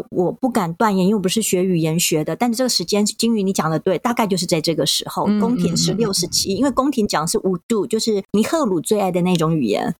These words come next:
Speaker 1: 尼赫鲁他本身不会讲 Hindi 语。
Speaker 2: 啊，真的？
Speaker 1: 我记忆中读过书，他不会讲 Hindi 语。嘿，那我们现在听到的 Hindi 语是因为透过了电影影片，对吗？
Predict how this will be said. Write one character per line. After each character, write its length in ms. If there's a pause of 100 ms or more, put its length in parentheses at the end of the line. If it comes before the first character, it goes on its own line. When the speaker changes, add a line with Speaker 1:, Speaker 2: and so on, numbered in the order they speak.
(280)
Speaker 1:
尼 180
赫 200
鲁 200
他 200
本 200
身 300
不 140
会 180
讲 180
Hindi 380
语。 240 (460)
Speaker 2:
啊， 280
真 160
的？ 280
Speaker 1:
我 240
记 280
忆 40
中 180
读 100
过 160
书， 200
他 260
不 80
会 140
讲 180
Hindi 380
语。 200 (300)
嘿， 180
那 140
我 60
们 100
现 200
在 120
听 200
到 120
的 120
Hindi 340
语 60
是 160
因 80
为 120
透 220
过 180
了 80
电 200
影 140
影 180
片， 240
对 120
吗？ 280